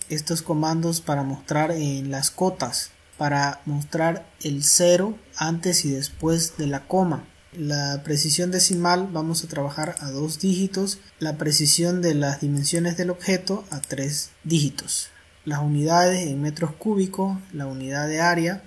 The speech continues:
en metros cuadrados, la unidad de ángulo en grado, la precisión. A continuación damos clic en OK. La escala vamos a dejarla en uno en cincuenta. El área de dibujo vamos a dar clic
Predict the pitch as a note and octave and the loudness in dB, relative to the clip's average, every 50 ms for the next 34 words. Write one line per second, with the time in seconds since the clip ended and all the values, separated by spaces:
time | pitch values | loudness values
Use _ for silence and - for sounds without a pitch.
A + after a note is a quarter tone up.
0 | - - - C#3+ C3+ C3 C3+ C3+ C#3+ D3 D3+ E3 C#3+ - - F3 E3 E3 F3 F#3 | -14 -12 -10 -8 -8 -6 -4 -4 -2 -2 -2 -4 -6 -6 -2 -2 0 2 2 2
1 | F#3+ F#3+ F3+ F3 F3 G3 G3 F3 E3+ - D3 C3+ C3+ C3+ C3 C3 C3 C#3 D3 D3 | 4 4 4 2 2 0 -2 -4 -6 -8 -8 -8 -6 -6 -6 -4 -4 -2 -2 -2
2 | D3+ D3+ D3 C#3+ C#3 C3 - - - _ _ _ - D#3+ D#3+ F3 F3 E3 D3+ D3+ | -2 -2 -2 -4 -6 -8 -12 -18 -20 _ _ _ -2 0 2 2 2 2 2 2
3 | D#3+ E3+ F3+ F3 D#3+ D3 C#3 C#3 D#3 E3 F3 F3 E3+ F3 G3+ G3 F#3+ - - - | 0 0 -2 -4 -4 -4 -4 0 4 6 6 6 6 4 2 0 -4 -8 -12 -20
4 | - - - - - - - D3+ C#3+ D3 - C#3 C3+ - - C#3+ - - - E3+ | -20 -16 -16 -16 -16 -14 -12 -12 -10 -8 -6 -4 -4 -2 0 0 0 0 2 0
5 | F3 F#3+ G#3+ F#3+ - - - _ - - C3+ C#3 C#3 C3 C3 C3+ C#3 - E3+ F3 | 0 -2 -4 -8 -12 -16 -20 _ -14 -12 -10 -10 -10 -8 -6 -4 -2 -2 -2 -2
6 | F3+ E3+ D#3+ D3+ D#3 D#3+ D3+ - - F3+ F3+ F#3+ - - - - - - - - | -2 -2 0 -2 -2 -2 -4 -4 -4 -4 -4 -4 -4 -8 -12 -12 -12 -12 -14 -20
7 | - - - - B2+ A#2+ A#2 A#2 - A#2 G#2 F2 - - - - - - - - | -20 -18 -12 -10 -10 -10 -10 -10 -10 -10 -10 -10 -12 -18 -20 -20 -20 -16 -8 -4
8 | D3+ D3 D3+ D3+ - - - - G#3+ G#3+ G3 E3+ E3+ F#3+ G3+ - - - - - | -2 0 0 2 0 0 2 4 4 6 6 6 6 4 2 0 -6 -12 -20 -16
9 | - E3 D#3+ E3+ F3+ F#3+ F3 F3 E3+ D#3+ D#3 D3+ D3 F3 F3 F3+ F3 F3+ F3+ F3 | -10 -8 -6 -4 -4 -2 -2 -2 -2 -2 -2 -2 -2 -2 -2 0 0 0 0 0
10 | D#3+ D3+ D3+ D#3 D#3+ E3 E3+ E3 - F3 F3 E3+ - - G3+ G3 F3+ E3+ - F3 | 0 -2 -2 0 0 0 0 0 -2 -2 -4 -4 -2 0 0 2 2 2 2 2
11 | G3 G3 - - - - - _ - - D3+ D3 D#3+ F3 F#3+ G3 G3 F#3 F3 E3+ | 2 0 -2 -8 -14 -20 -20 _ -10 -6 -2 2 2 4 4 4 4 4 4 2
12 | E3 D#3+ E3 E3+ F3 G3 A3 G#3+ F3 - F#3 F3 F#3+ G#3 F#3+ - - - - _ | 2 0 0 0 0 0 -2 -2 -2 -2 -2 -2 -2 -2 -6 -10 -14 -20 -20 _
13 | - - _ _ - - D#3+ D#3+ E3+ E3+ E3+ F3+ D#3 D3 D3+ D#3+ D#3+ D#3+ E3 F3 | -20 -20 _ _ -12 -8 -4 -2 -2 -2 0 0 0 2 2 0 0 -2 -2 -2
14 | F3 F3 F3+ | -2 -2 -4